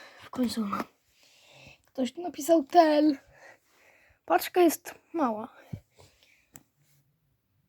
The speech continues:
D P D. Miał być z Poczty Polskiej.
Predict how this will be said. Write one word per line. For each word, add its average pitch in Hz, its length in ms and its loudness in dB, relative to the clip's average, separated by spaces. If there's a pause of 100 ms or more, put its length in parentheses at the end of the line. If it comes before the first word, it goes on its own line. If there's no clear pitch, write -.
(300)
D 226 240 -4
P 247 180 -6
D. 233 260 0 (1500)
Miał 233 160 -4
być 240 180 -4
z - 60 -10
Poczty - 320 -14
Polskiej. - 340 -14